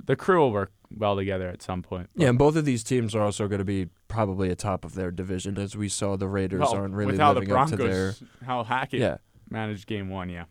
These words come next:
Speaker 2: I, I'm still high on the Raiders, but I don't know if I'm that high anymore. We're seeing the week one. I wanna see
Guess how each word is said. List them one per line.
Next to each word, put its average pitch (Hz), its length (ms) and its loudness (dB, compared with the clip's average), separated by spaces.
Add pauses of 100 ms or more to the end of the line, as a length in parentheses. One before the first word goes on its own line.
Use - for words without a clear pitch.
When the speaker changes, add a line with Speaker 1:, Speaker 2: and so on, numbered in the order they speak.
(220)
Speaker 2:
I, 123 180 2
I'm 165 100 4
still 175 280 2
high 147 240 4
on 135 140 4
the 120 100 0
Raiders, 110 440 2
but 104 140 2
I 107 80 6
don't 107 180 2
know 110 180 2
if 101 120 -4
I'm 101 240 -2
that 104 260 0
high 107 280 -2
anymore. 101 440 -4
We're 104 160 -2
seeing 104 420 -6
the 101 100 -2
week 107 440 -4
one. 104 200 -2
I 104 60 0
wanna 104 240 0
see 101 360 0